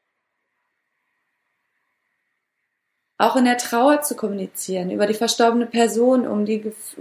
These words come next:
Gefühle, einfach alles macht so viel aus im Trauerprozess. Denn es ist raus. Alles, was raus ist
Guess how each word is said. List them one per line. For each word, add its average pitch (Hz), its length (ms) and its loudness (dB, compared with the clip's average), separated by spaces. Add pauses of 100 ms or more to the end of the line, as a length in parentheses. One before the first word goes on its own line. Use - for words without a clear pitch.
Gefühle, 226 920 2 (260)
einfach 226 320 0
alles 247 480 2
macht 214 320 -6
so 233 280 -2
viel 240 440 2
aus 214 240 2
im 214 140 -4
Trauerprozess. 214 920 -4 (400)
Denn 202 140 2
es 214 160 -2
ist - 200 -4
raus. 233 580 0 (480)
Alles, 233 420 2
was 240 200 -4
raus 220 300 4
ist 220 440 -2